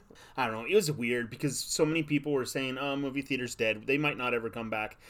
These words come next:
The whole time I was thinking, "Are, do you, do you guys know anything about the history of movies?" Because they're not. They're gonna come back and people will go back to the movie theaters.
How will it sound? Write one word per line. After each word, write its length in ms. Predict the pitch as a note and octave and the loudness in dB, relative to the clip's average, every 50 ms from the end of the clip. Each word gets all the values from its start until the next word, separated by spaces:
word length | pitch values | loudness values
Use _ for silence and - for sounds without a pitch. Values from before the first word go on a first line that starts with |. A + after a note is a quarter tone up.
| - - - | -18 -6 0
The 60 | D3 | 0
whole 100 | E3 D#3+ | 0 0
time 220 | D3+ F3 E3 D#3 | 2 0 0 2
I 60 | D3+ C#3+ | 2 0
was 100 | C3+ - | 0 -2
thinking, 260 | D3+ C#3 B2+ C3+ C3+ | -4 -4 -4 -4 -6
"Are, 100 | B2+ C3 | -6 -6
do 160 | C3 B2 B2+ | -8 -8 -6
you, 360 | C3+ D3 D3 C#3+ C#3+ C#3+ C#3+ C#3 - - - - - - - - - | -2 2 2 4 4 2 0 -2 -6 -20 -20 -20 -20 -20 -20 -10 -6
do 280 | C3+ C3+ C3+ C3 C3+ | -6 -6 -4 -4 -8
you 60 | C3+ C#3 | -2 2
guys 200 | D3 C#3+ C3+ B2 | 2 2 2 2
know 140 | C3 B2 | -2 -2
anything 320 | A#2+ A#2+ B2+ B2 - C#3 B2+ | -2 -2 -4 -4 -4 -4 -6
about 240 | B2 A#2+ B2 A#2+ A#2 | -2 0 -2 -2 -2
the 80 | B2 | -4
history 300 | A2+ A#2 A2+ - C3 B2 | -8 -8 -8 -8 -8 -8
of 80 | A#2 A2+ | -6 -6
movies?" 320 | A#2+ A2+ A2+ C3 B2+ A#2 | -6 -6 -6 -8 -10 -10
Because 420 | B2+ A#2+ - A#2+ A2+ G#2+ G#2 G#2+ - | -12 -8 -6 -6 -4 -4 -6 -10 -12
they're 260 | C3 C3 A#2+ A#2+ A2+ | -10 -4 -2 -2 -2
not. 340 | G#2+ G2+ G2 F2 D#2 - - | -2 -4 -8 -10 -12 -12 -12
They're 140 | G#2 A#2 B2 | -10 -8 -8
gonna 160 | B2 A#2+ A2+ | -6 -8 -8
come 160 | - - A#2 A2 | -8 -10 -8 -6
back 220 | G#2+ G#2+ A2 - | -6 -6 -6 -8
and 100 | G#2+ G2+ | -10 -12
people 180 | C3 C3 A#2+ A#2+ | -12 -10 -8 -8
will 60 | A2 | -8
go 140 | G#2 A2+ G#2+ | -6 -6 -6
back 260 | G#2 G2+ G#2 - - | -6 -6 -8 -8 -10
to 80 | - | -12
the 40 | G#2+ | -12
movie 340 | G#2+ - - F2 F#2+ F2+ E2 - | -12 -12 -14 -16 -16 -18 -16 -16
theaters. 380 | G2 G2+ F#2+ E2+ D#2 - - | -14 -14 -14 -14 -14 -14 -16